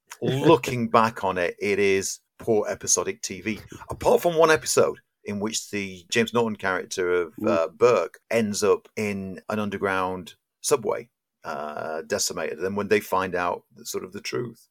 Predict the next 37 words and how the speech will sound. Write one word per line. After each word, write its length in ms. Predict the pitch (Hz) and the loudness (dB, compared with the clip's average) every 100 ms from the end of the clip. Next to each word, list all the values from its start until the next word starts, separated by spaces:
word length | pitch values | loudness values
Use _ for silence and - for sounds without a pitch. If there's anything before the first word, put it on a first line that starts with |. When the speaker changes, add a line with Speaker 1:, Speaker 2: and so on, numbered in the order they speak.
| _ - | _ 2
Speaker 1:
In 140 | 170 | 4
the 60 | 160 | 6
same 300 | - 180 160 | 8 8 10
way 220 | 143 139 | 8 8
that 340 | 139 131 - | 6 4 4
the 460 | 131 120 117 117 113 _ _ | 0 2 2 0 -4 _ _
Logan's 480 | 131 120 113 107 98 | 4 4 4 -2 -2
Run 200 | 113 110 | 0 0
T 200 | 110 110 | -2 -4
V 180 | 95 95 | -2 -4
series 380 | - 92 90 95 | -2 -2 -2 -6
of 80 | 92 | -10
the 80 | |
seventies 680 | - 98 87 - 90 85 - _ _ _ _ | -4 -4 -4 -6 -6 -6 -10 _ _ _ _
seemed 400 | - 147 127 110 | 2 2 2 0
great 280 | 117 110 - | 2 2 2
when 140 | 107 | 0
you 80 | 101 | 0
were 60 | 101 | 0
young, 400 | 98 98 92 92 | 2 2 0 -2
but 120 | - | -4
when 120 | - 101 | -4 -4
you 80 | |
rewatch 420 | 98 101 98 98 - | -2 0 0 -2 -4
it 100 | - | 0
now, 280 | 90 82 87 | 0 0 -2
it's 360 | 92 - - 92 | -6 -8 -8 -4
like, 200 | 90 87 - | -2 -2 2
oh, 280 | 104 95 85 | 2 2 -2
it's 120 | 98 | -8
just 200 | - 110 | -8 -8
the 120 | 110 92 | -4 -2
A-Team 520 | 110 98 107 95 90 | -2 -4 -4 -4 -4
with 120 | 90 | -4
a 60 | 92 | -4
different 380 | 95 - 82 | -8 -8 -12
slant. 400 | - 95 90 - | -6 -2 -2 -4